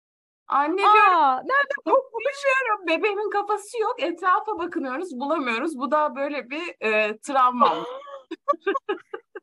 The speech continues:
Speaker 2: Oha, rezalet. Çok
Speaker 1: E, ama
Speaker 2: korkunçmuş.
Speaker 1: o zamanlar bebekler bu kadar, e, pahalı değil bu arada. Şu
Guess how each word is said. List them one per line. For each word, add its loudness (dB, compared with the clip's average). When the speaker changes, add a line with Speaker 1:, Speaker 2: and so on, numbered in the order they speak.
Speaker 2:
Oha, 0
rezalet. -2
Çok -2
Speaker 1:
E, 0
ama 4
Speaker 2:
korkunçmuş. -4
Speaker 1:
o 0
zamanlar -2
bebekler -4
bu -18
kadar, -4
e, -6
pahalı -2
değil -8
bu 2
arada. 0
Şu -16